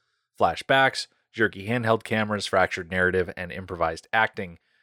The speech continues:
can be seen as a cinematic transition of the psychedelic experience. Peter Biskind, author of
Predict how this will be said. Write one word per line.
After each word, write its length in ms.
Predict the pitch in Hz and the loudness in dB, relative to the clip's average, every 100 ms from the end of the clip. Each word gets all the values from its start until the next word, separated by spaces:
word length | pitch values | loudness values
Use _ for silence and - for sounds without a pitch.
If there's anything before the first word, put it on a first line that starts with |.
| _ | _
can 180 | - 113 | -10 -4
be 140 | 107 | -4
seen 360 | 98 - 127 120 | -2 -2 -2 -2
as 240 | - 107 | -6 -4
a 80 | 101 | -4
cinematic 760 | 95 - 214 190 156 143 131 | -2 0 0 0 0 2 0
transition 720 | - 120 110 104 110 - 101 - _ _ - | -2 -4 -2 -2 -2 -2 -6 -12 _ _ 0
of 180 | 117 107 | 0 2
the 80 | |
psychedelic 800 | 113 - - 117 113 107 101 95 | 0 0 0 0 2 4 6 4
experience. 880 | 87 - - 95 90 80 - - - _ _ _ _ | -2 -10 -4 -4 -4 -8 -10 -8 -8 _ _ _ _
Peter 220 | - 117 101 | -6 -4 2
Biskind, 580 | 113 104 - 101 87 - - | 4 4 2 0 -2 -4 2
author 440 | 104 101 - 95 | 4 4 4 0
of 240 | 92 87 | 0 -4